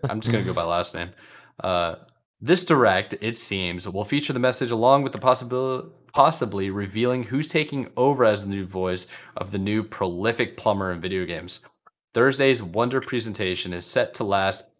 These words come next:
for about fifteen minutes, and Super Mario Bros. Wonder releases on the Switch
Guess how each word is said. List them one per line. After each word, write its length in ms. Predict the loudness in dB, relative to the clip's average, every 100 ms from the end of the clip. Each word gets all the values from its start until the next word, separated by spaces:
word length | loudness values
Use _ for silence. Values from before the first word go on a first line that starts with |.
| _ _
for 80 | -4
about 260 | -2 -4
fifteen 680 | -4 -4 -4 -4 -4 -4 -4
minutes, 400 | -4 -4 -6 -10 -12 -14 -10
and 100 | -6
Super 240 | -6 -2
Mario 260 | 0 0 0
Bros. 280 | -4 -6 -6
Wonder 460 | -6 -4 -6 -8 -12 -20 _
releases 400 | -10 -8 -8 -4
on 100 | -4
the 80 | -4
Switch 580 | -6 -10 -12 -8 -8